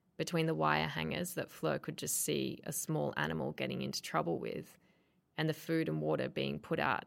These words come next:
acting as predator beacons, she worried that it might do more harm than good. But then in the middle of the whole thing, who wants to hear that?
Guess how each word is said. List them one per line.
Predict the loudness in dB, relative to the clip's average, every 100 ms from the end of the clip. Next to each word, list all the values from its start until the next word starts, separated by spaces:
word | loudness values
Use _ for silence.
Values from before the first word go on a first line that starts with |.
| 0
acting | 0 0 -4 -4
as | -8
predator | -4 -2 -2 -4
beacons, | -6 -8 -8 -8 -6 -8 -10 _ _ _ _
she | -2 2
worried | 6 6 4 2
that |
it | -2
might | 0 0 0
do | 0
more | 0 -2
harm | -2 -2 -2 -4
than | -8
good. | -4 -4 -4 -12 _ _ _
But | 2
then | 4 6
in | 6
the |
middle | 6 6 4
of | 2
the | 2
whole | 2 2
thing, | 2 2 2
who | 2
wants | 2 0 -2
to | 0
hear | 0
that? | 2 2 0 -4